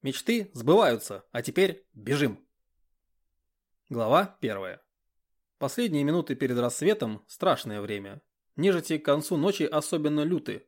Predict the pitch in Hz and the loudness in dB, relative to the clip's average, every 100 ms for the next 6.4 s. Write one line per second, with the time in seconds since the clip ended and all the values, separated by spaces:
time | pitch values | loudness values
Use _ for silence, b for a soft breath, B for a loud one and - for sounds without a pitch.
0 | _ 127 127 - 131 151 131 123 117 107 | _ -6 -6 -4 -4 -4 -4 -4 -4 -4
1 | 135 185 165 156 131 - 170 151 - 98 | -4 -4 -8 -8 -8 -4 -2 -2 -2 -8
2 | - _ _ _ b b 143 277 269 - | -12 _ _ _ b b -4 0 0 0
3 | 170 175 196 170 160 - 127 123 135 131 | 0 0 2 2 2 0 -2 0 2 2
4 | 127 123 139 156 139 - 131 117 123 139 | 0 0 0 2 2 2 -2 0 0 0
5 | - 143 131 - 127 151 127 127 120 120 | 2 0 -2 -6 -4 -2 -2 -2 -4 -2
6 | 123 185 240 | 0 0 -2